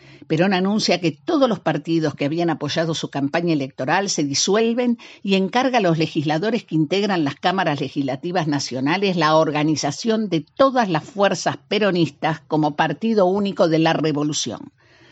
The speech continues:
Así nace el Partido Justicialista. Mil novecientos noventa y dos, muere en Francia Atahualpa Yupanqui,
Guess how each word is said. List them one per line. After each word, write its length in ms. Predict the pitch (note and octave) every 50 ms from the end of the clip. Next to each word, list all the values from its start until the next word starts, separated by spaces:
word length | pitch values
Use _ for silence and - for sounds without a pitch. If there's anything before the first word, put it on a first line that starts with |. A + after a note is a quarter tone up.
| _ _ -
Así 360 | - D3+ C#3+ - - A3+ G3+
nace 500 | G3 F#3 E3+ E3+ E3+ - - F3+ F3+ F3 -
el 180 | - F3 F3 E3+
Partido 500 | - E3+ E3 D#3+ - F#3 F3 F3 E3+ E3+
Justicialista. 920 | E3 - E3 - - D#3+ C#3+ - - C3+ C3 A#2 A#2 - - - - - - - _ _ _ _ _ _ _ _ _ _ _ _ _ _ _ _ _
Mil 260 | - E3+ F#3+ G#3 G3+ G3+
novecientos 320 | G#3 G#3 G#3 G3 F#3 F3+
noventa 260 | F3+ F3 E3+ D#3 E3+
y 80 | E3 E3
dos, 340 | F3 D3 A#2 - - - - - - - - - -
muere 320 | G3 G#3 A#3 A#3+ A#3+ G#3
en 140 | E3 D#3 D3+
Francia 680 | D3 - F3 E3 F3+ F#3+ G3+ F#3+ - - G#3+ G3 F3+ - -
Atahualpa 540 | F#3 D#3+ F#3+ F3 E3 G3 G#3 G#3+ - G3
Yupanqui, 760 | E3 - G#3+ D#3+ - E3 C#3 C3+ C3 A#2+ - - F#2+ F#2 -